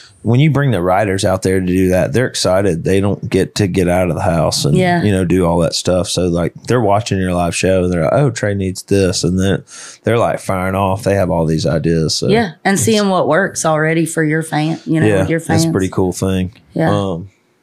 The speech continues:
Speaker 2: But writers' retreats are, like, my bag. That's
Speaker 1: You
Speaker 2: what I
Speaker 1: love that?
Speaker 2: love to do. 'Cause I love
Speaker 1: Yeah, y'all, I saw y'all did one on social media. It was, like, you.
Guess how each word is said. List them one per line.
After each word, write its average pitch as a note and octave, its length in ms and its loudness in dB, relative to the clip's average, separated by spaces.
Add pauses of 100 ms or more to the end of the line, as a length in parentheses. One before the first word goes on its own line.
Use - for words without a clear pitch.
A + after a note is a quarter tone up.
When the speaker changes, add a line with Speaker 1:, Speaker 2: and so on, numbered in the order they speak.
(160)
Speaker 2:
But F#3+ 140 0
writers' G#3+ 360 0
retreats F3 800 -2
are, D#3 140 2
like, C#3+ 160 0
my D3 160 0
bag. B2+ 460 -4 (120)
That's F3 160 0
Speaker 1:
You F#3+ 60 2
Speaker 2:
what F3+ 80 2
I E3+ 60 2
Speaker 1:
love D#3+ 100 0
that? E3 60 4
Speaker 2:
love E3 260 2
to E3+ 100 -4
do. D3+ 380 -4 (300)
'Cause G3 160 0
I G3 80 2
love G3+ 360 2 (160)
Speaker 1:
Yeah, C#3+ 200 4
y'all, C3 340 4
I C#3 80 4
saw D3 220 -2
y'all A#2+ 200 2
did A2 200 0
one G#2+ 260 0
on F#2 140 -2
social F#2 340 -2
media. F#2 340 2
It - 60 2
was, F2+ 120 -2
like, E2 200 2
you. A2+ 580 4